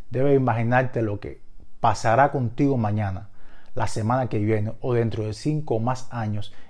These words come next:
y empezar a tomar acción en esa dirección para obtener los resultados deseados. Es crucial recordar que la historia está llena de ejemplos de individuos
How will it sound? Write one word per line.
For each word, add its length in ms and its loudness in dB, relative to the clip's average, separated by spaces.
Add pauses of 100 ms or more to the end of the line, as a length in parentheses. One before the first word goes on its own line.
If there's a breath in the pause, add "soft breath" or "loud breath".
y 80 2
empezar 420 2
a 60 -2
tomar 460 0 (360)
acción 580 0 (460 loud breath)
en 180 -2
esa 220 0
dirección 540 0 (200)
para 220 6
obtener 420 0
los 140 -2
resultados 680 -4 (320 soft breath)
deseados. 800 -6 (1000)
Es 120 -2
crucial 480 4
recordar 480 0
que 80 -2
la 200 -4
historia 440 2
está 200 0
llena 260 2
de 80 0
ejemplos 420 -2
de 60 -4
individuos 680 -4